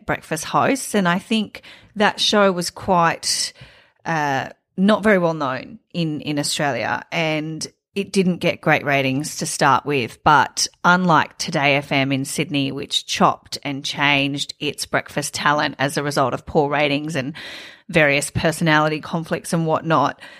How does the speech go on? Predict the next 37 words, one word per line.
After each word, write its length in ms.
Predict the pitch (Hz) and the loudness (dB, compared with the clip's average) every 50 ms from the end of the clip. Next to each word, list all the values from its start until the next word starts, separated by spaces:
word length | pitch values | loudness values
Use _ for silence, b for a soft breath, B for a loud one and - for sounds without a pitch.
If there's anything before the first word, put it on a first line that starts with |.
| B B B | B B B
Duncan 380 | - 190 196 190 - 202 185 | 2 2 2 2 2 2 2
Campbell 420 | 180 - 175 156 151 147 151 151 143 | 2 2 2 2 2 2 0 -2 -4
from 220 | - - 147 143 | -2 -4 -4 -2
Australian 400 | 147 - - 156 147 143 143 135 | -2 0 2 2 2 2 2 0
Radio 280 | 139 135 139 135 135 143 | 0 0 0 0 0 -2
Network, 520 | 139 135 - - 127 117 98 - - - | -2 -2 -4 -2 -2 -2 -2 -4 -6 -10
which 180 | - - - - | -12 -10 -8 -4
owns 560 | - 147 147 143 131 135 139 139 - - - - _ - | -2 -2 0 0 -2 -4 -4 -4 -6 -6 -6 -8 _ -10
Kiss 280 | - - 160 143 - | -8 -6 -4 -4 -4
F 160 | - 143 - - | -6 -8 -6 -6
M, 360 | 147 - 123 117 92 - _ _ _ _ - - | -6 -4 -4 -4 -6 -8 _ _ _ _ -12 -4
just 340 | - - 151 143 - - | 0 0 0 0 0 -4
kept 220 | - - - - - | -4 -4 -6 -6 -4
saying, 580 | - 175 156 151 139 - 82 - 185 208 220 - _ | -4 -2 -2 -2 -2 -2 -2 -4 -4 -6 -6 -6 _
"It's 280 | - 185 175 - - - | 0 0 0 0 -2 -4
a 60 | 175 | -4
good 220 | 175 165 156 143 - | -2 -2 -2 0 0
show. 440 | - - 170 151 147 147 147 143 | 0 2 2 4 4 4 2 0
We're 160 | - 139 151 143 | 0 -2 -2 -2
gonna 280 | 147 - 147 143 147 | -2 -2 -2 -2 -2
stick 380 | 143 - - - 143 - - - | -4 -4 -4 -4 -4 -4 -4 -4
with 180 | 156 147 139 | -4 -2 0
it. 360 | 143 143 143 143 143 - - - | 2 2 4 4 2 2 0 -2
We're 100 | 147 147 | -2 -2
not 300 | 156 160 160 156 - - | 0 2 2 2 2 0
gonna 160 | 160 160 156 | 0 -2 0
chop 180 | - 160 - | 0 0 0
and 140 | - 156 151 | 0 -2 -2
change." 500 | - 156 147 143 139 143 143 147 151 - B B B B B B B B B | -2 0 2 2 2 2 2 0 0 -4 B B B B B B B B B
He 220 | - - 190 175 | -2 0 2 2
really, 640 | 170 170 170 180 180 175 170 170 165 165 160 165 165 | 2 2 2 4 4 6 6 6 4 4 2 0 -2
really 320 | - 160 156 156 151 147 | -2 -2 0 0 -2 -2
kept 320 | - - - - - - - | -6 -8 -10 -10 -10 -10 -6
peddling 460 | - - 156 160 160 156 151 151 151 | -2 -2 0 2 2 2 0 0 -2
the 80 | 151 | -4
party 380 | 147 - - 160 147 139 147 147 | -4 -4 0 0 0 0 0 -2
line 520 | 147 147 143 147 147 143 143 143 151 - | 0 0 2 2 2 2 2 0 0 -4